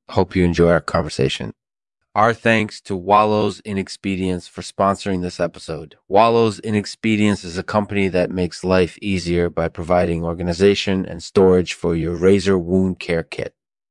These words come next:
You can find them on Amazon, and make sure to check out their website at wallace inexpedience dot com for more information. Thanks for listening. Thanks for listening.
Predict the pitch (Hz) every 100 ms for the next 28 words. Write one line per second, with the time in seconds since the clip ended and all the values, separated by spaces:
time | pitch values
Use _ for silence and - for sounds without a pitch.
0 | _ - 87 - 101 98 90 87 85 104
1 | 98 92 95 95 82 90 90 - 87 82
2 | - 104 98 90 87 90 98 - 95 90
3 | 85 - - 85 82 - 85 90 98 95
4 | 98 90 82 - 90 85 85 - - 73
5 | - 80 78 71 71 - 73 82 85 85
6 | - - 78 76 - 60 - _ - 190
7 | - - 90 82 95 - 80 - 62 52
8 | - 85 80 - - 76 76 - - 62